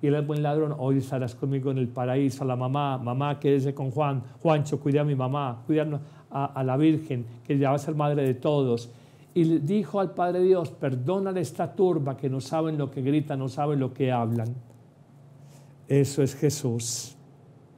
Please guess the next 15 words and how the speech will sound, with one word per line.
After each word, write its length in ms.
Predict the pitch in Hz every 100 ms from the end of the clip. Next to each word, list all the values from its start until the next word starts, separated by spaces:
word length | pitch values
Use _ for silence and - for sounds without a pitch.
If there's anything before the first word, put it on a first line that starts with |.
| - - - - -
Primera 380 | 139 127 156 156
gran 220 | 151 147
afirmación, 680 | 139 143 131 127 - 143 123
Dios 500 | 110 139 147 156 156
nos 260 | 139 123 -
pide 680 | - 147 147 147 147 - 127
amarlo 680 | 139 131 143 165 165 156
a 80 | 151
Él 360 | 156 151 135 120 - - - - -
en 400 | 151 165 170 175
personas 1200 | - 147 123 - 117 151 151 151 147 139 135 - -
concretas, 1400 | 135 123 113 - 139 131 117 - 104 117 - - - - - - - - - - - - - -
en 180 | 139 123
rostros 720 | - 143 165 160 - 170 160 -
concretos. 1400 | 156 135 135 - 151 143 - - - 87 - - - -